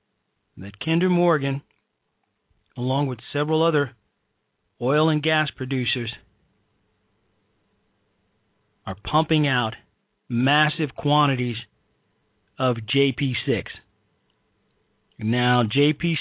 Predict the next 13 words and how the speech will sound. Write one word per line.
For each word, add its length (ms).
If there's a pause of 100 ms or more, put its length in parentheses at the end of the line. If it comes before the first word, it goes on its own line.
six, 320
for 100
those 220
of 60
you 140
who 100
don't 220
know, 300 (760)
is 180
jet 300
propulsion 640 (680)
number 320 (140)
six 240